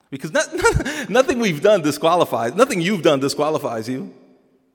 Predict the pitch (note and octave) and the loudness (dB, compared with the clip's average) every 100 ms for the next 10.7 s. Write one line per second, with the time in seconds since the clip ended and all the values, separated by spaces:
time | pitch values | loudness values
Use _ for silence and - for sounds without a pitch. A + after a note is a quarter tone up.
0 | _ _ _ _ D#3+ E3 C#3 E3+ G3 D3+ | _ _ _ _ -4 -4 0 0 2 0
1 | B2+ B2+ D3+ - A2 A#2 - - _ _ | 0 -2 -4 -4 -8 -10 -14 -20 _ _
2 | _ _ - C3 C3+ G#2 D#3+ E3+ E3 E3 | _ _ -12 -8 -8 -4 0 0 -2 -6
3 | F3+ D#3 B2 - - A#2 A2+ A2+ E3+ - | -8 -10 -10 -12 -12 -14 -14 -12 -10 -8
4 | - - - G#3+ F3+ E3 - F3 - C3+ | -10 -8 -6 -6 -4 -4 -4 -6 -6 -8
5 | B2 A#2+ A#2+ - - - A2+ C3+ C3 G#2 | -4 -6 -8 -14 -20 -14 -4 -2 -2 -6
6 | - G2+ - - _ _ _ _ _ _ | -14 -20 -20 -20 _ _ _ _ _ _
7 | _ _ _ - A#2 A2 C#3 G#2 - - | _ _ _ -18 -4 0 0 -2 -10 -14
8 | - - _ _ _ _ _ _ _ _ | -16 -18 _ _ _ _ _ _ _ _
9 | _ _ _ _ _ _ _ _ - A2+ | _ _ _ _ _ _ _ _ -14 -10
10 | A#2 A2 - A2 - - - | -10 -10 -12 -14 -14 -18 -20